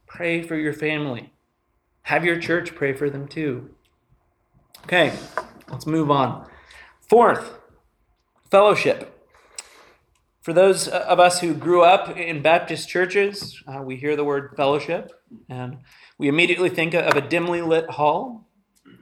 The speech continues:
kind of some torn up tile floors, punch and cookies, right? We see a, a fellowship hall in a Baptist building when we hear the word. But,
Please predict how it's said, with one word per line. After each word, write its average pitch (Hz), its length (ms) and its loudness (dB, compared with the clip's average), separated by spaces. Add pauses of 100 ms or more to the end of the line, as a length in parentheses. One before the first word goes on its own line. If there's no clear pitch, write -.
kind 143 140 -16
of - 40 -14
some - 220 -16 (340)
torn 170 260 2
up 175 220 2
tile 160 320 2
floors, 147 540 -6
punch 151 420 -12
and 127 120 -14
cookies, - 520 -16
right? 139 280 -12 (1400)
We 147 140 -8
see 147 360 2
a, 143 200 2
a 139 120 -4
fellowship 156 600 4
hall 117 320 -8
in 123 220 -12
a 120 40 -10
Baptist 123 480 -2
building 120 380 -6
when - 140 -20
we 123 80 -20
hear 123 160 -12
the 117 100 -10
word. 113 480 -10
But, 131 320 0